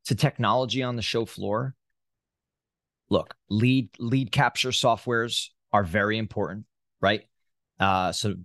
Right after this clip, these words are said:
going beyond a badge scanner and having something that integrates to your C R M,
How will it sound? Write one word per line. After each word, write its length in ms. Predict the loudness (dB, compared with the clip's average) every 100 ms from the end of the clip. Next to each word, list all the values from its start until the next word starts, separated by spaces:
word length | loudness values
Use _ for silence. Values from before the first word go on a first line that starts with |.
| 0
going 280 | 2 2 0
beyond 380 | 0 2 2 0
a 60 |
badge 320 | -2 -2 -2 -4
scanner 340 | -4 -4 -6
and 180 | -6 -6
having 320 | -4 -4 -4
something 420 | -2 -4 -2 -2
that 140 | -2 -4
integrates 500 | -4 -2 -2 -2 -4
to 120 | -2
your 120 | 0
C 220 | 0 2
R 200 | 0 0
M, 260 | -2 -4